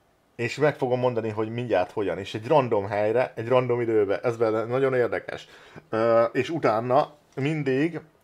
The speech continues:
az, a következő, ö, univerzumba tíz részig fogunk ott ténykedni, és tíz rész után mindig ugranunk kell megint egy random univerzumba.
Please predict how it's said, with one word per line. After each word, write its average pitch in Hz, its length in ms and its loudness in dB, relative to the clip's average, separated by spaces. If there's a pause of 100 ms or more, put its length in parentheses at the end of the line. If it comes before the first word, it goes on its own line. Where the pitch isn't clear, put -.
az, 113 320 -2
a 120 120 -8
következő, 123 720 2 (180)
ö, 113 240 2
univerzumba 120 1040 0 (680)
tíz 170 400 -6
részig 135 520 0
fogunk 127 480 0
ott 117 160 0
ténykedni, 131 440 0
és 139 120 -2
tíz 143 200 -2
rész 139 200 4
után 127 260 2
mindig 127 300 -2
ugranunk 117 440 -2
kell 139 320 2 (280)
megint 120 440 0
egy 104 100 0
random 110 360 0
univerzumba. 98 720 -2